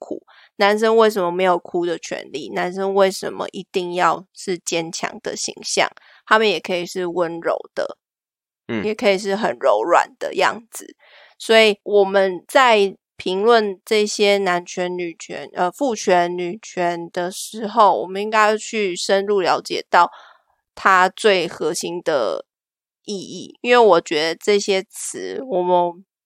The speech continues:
Speaker 1: 有时候因为大众媒体的关系，
Speaker 2: 嗯。
Speaker 1: 我们都只了解很片面的东西，
Speaker 2: 嗯。
Speaker 1: 我们没有去很深入的了解为什么当初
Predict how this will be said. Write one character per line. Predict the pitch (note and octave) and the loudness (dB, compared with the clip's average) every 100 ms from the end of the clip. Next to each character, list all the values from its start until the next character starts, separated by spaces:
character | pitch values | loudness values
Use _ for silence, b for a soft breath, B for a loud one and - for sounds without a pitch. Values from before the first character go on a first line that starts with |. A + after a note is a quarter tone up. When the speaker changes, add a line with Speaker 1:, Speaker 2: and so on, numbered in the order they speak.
| _ _ | _ _
Speaker 1:
有 | F#3+ F3 | 0 2
时 | - | 4
候 | F#3+ G#3 | 4 6
因 | G3+ G3+ | 4 2
为 | G3+ G3 F3 - _ | 4 4 2 -6 _
大 | - F#3 | 2 4
众 | G3+ F#3 | 4 0
媒 | D3 G#2+ | 0 -6
体 | - | -6
的 | G#2 | -8
关 | - D#3+ G#2+ | 0 0 0
系， | G#3+ - G3 | -4 -8 -6
Speaker 2:
嗯。 | G#3 | -6
Speaker 1:
我 | F3 | -4
们 | F3 | 0
都 | F#3+ | 0
只 | G3 - C#3 | 0 -4 -4
了 | C#3 G2 | -4 -4
解 | - C3 B2 _ b b | -6 -10 -10 _ b b
很 | - F3 | -8 -8
片 | - - D#3 | -6 -4 -4
面 | F3+ F#3 - - F#2+ - | -2 -6 -6 -10 -14 -8
的 | - C3+ - _ | -4 -4 -4 _
东 | - C#3+ F3+ | -4 -4 -4
西， | F#3 | -6
Speaker 2:
嗯。 | E3+ | -4
Speaker 1:
我 | |
们 | F3 | 0
没 | G#3 | 2
有 | G3 | 2
去 | F3 G#3+ | 0 -2
很 | G3+ A3 - | -2 -2 -4
深 | - F#3 | -2 0
入 | F#3 | 0
的 | D#3+ | 0
了 | B2 G#2 - | -2 -4 -6
解 | - F3 - B B | -4 -4 -4 B B
为 | A3 A#3 | 0 0
什 | G3 | 0
么 | D#3+ | -4
当 | - F#3 F#3+ | 2 2 2
初 | G3 - F#3+ F#3 F3+ | -6 -4 -2 -2 -6